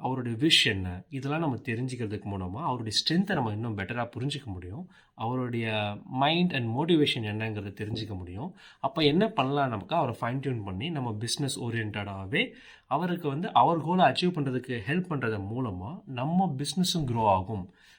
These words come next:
ஓகேங்களா? நம்ம பிசினஸ்லயோ இல்ல ஒரு டீம்லயோ அந்த எஃபிஷியன்சியை அதிகப்படுத்த முடியும், ஒரு ட்ரஸ்ட்டை உண்டாக்க முடியும். ஒரு டீம் மெம்பர் will be very happy about it. நம்ம கரியர் பத்தி நம்மளுடைய சூப்பர்வைசரோ இல்ல மேனேஜரோ ஒரு டீம்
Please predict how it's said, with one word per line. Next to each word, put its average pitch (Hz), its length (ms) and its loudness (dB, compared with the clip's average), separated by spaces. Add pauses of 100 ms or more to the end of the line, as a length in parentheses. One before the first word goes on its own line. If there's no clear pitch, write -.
(140)
ஓகேங்களா? 104 400 -4
நம்ம 117 120 -2 (140)
பிசினஸ்லயோ 123 580 0 (180)
இல்ல 131 140 6 (100)
ஒரு 110 120 0 (160)
டீம்லயோ 139 520 6 (180)
அந்த 131 200 0
எஃபிஷியன்சியை 175 640 4 (180)
அதிகப்படுத்த 131 540 6
முடியும், 101 300 -6
ஒரு 110 80 -6 (100)
ட்ரஸ்ட்டை 147 440 0
உண்டாக்க 120 300 -2 (100)
முடியும். 95 320 -6 (580)
ஒரு 135 160 6 (300)
டீம் 190 260 10
மெம்பர் 170 340 -2 (120)
will 151 180 -2
be 185 100 -2
very 180 140 0 (100)
happy 160 340 4
about 98 280 -2
it. 92 140 -8
நம்ம 147 280 2
கரியர் 156 320 0
பத்தி 143 300 -2 (580)
நம்மளுடைய 131 420 2
சூப்பர்வைசரோ 117 720 -2
இல்ல 123 120 4 (120)
மேனேஜரோ 104 540 0
ஒரு 113 80 -6 (100)
டீம் 147 200 4